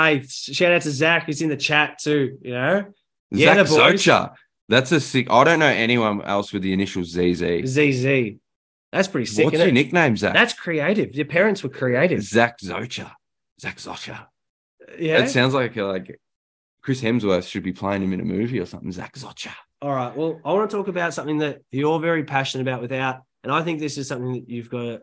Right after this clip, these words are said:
Speaker 1: a pretty good underlying skill without realizing it's a skill.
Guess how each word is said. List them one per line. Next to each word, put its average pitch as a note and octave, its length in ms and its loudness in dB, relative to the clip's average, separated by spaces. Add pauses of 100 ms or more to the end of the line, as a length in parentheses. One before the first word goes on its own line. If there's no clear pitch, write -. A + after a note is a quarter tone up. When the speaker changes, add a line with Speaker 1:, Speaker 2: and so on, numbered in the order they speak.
Speaker 1:
a A2+ 60 -12
pretty C3+ 480 -6
good A#2 320 -6
underlying A2+ 580 -8
skill A2+ 360 -10
without A2 460 -10
realizing G#2 500 -12
it's F2 160 -16
a E2 60 -20
skill. D#2+ 400 -16